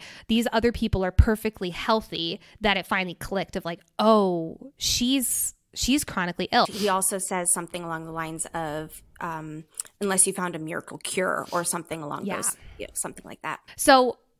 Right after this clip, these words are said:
Speaker 1: the Sorrengail dynamic, we're immediately thrown into this fight between Mira and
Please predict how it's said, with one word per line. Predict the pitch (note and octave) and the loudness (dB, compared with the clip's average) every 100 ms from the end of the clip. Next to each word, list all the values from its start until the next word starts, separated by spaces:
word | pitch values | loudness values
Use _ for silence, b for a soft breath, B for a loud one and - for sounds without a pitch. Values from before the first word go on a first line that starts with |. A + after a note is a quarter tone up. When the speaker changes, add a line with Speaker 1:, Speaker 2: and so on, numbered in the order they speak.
| - | -10
Speaker 1:
the | A3+ C#4 | -2 2
Sorrengail | D4+ E4 F#4 F4 | 6 6 6 4
dynamic, | C#4+ A3 E3+ C3 - | 4 2 0 -4 -4
we're | A#3 A#3 A#3 | 2 2 4
immediately | A#3+ A#3 A#3 A#3+ C4+ C4 B3 B3 A#3+ - | 2 2 0 0 0 0 0 2 0 -4
thrown | - A3 G#3 G#3+ | -4 0 2 0
into | G3+ G3 F#3+ - F#3+ F3+ F3+ F3+ - b b b b - | -2 -2 -4 -4 -2 -2 -4 -6 -10 b b b b -4
this | G3+ G3+ - - | -2 -2 -4 -8
fight | - - - F#3+ F3 - | -14 -8 0 0 0 -4
between | G#3 - G3+ F#3 F#3+ | -2 0 0 0 -2
Mira | F#3+ F3+ F3 E3+ E3+ - | -2 -2 -2 -2 -4 -6
and | G3 F3+ E3 E3 E3 | -2 -2 -2 -8 -14